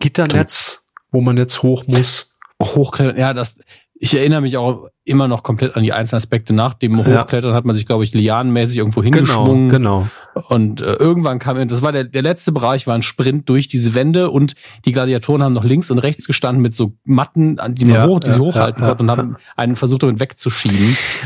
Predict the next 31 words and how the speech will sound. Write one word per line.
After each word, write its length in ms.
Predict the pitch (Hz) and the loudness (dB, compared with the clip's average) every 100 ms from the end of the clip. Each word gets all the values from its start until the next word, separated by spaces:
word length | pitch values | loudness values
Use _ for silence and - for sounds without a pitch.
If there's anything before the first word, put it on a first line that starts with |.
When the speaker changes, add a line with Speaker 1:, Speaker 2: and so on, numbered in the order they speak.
| - - - | -14 -8 -4
Speaker 2:
Ähm, 420 | 104 104 101 101 | -2 0 -2 -2
Speaker 1:
Also 200 | 151 147 | -2 0
Speaker 2:
war, 120 | 165 | 0
war 140 | 220 254 | -2 0
schon 220 | 220 151 | -2 -2
witzig. 320 | 127 - 143 | -2 0 0
Speaker 1:
die, 80 | 151 | -2
die 40 | |
Kanone 340 | 139 143 156 196 | -2 -2 0 0
habe 120 | 180 | 2
ich 60 | 165 | 0
jetzt 180 | 147 | 0
nicht 220 | 170 185 - | -2 -2 -2
gesehen, 280 | 123 131 | 0 0
aber 160 | 143 131 | 0 0
ich 140 | 139 | 0
nehme 320 | 139 143 160 127 | 2 2 2 0
an, 180 | 131 | 0
da 120 | 135 123 | 0 0
der 180 | 123 | -2
Titel 280 | - 139 143 | -2 -4 -2
des 200 | 123 117 | -2 0
Videos 320 | 120 123 120 | 0 2 0
so, 360 | - 113 113 113 | 0 0 0 0
so 140 | 110 | 2
lautet, 400 | 107 104 117 113 | 2 0 0 -4
ist 540 | - - 131 - - - | -4 -2 0 0 -4 -2
dieser 200 | 110 104 | 2 2
Parcours 360 | 113 98 110 | 0 -2 0
damit 240 | 101 87 - | 0 -2 -6
gemeint. 400 | 120 92 123 | -4 -4 -6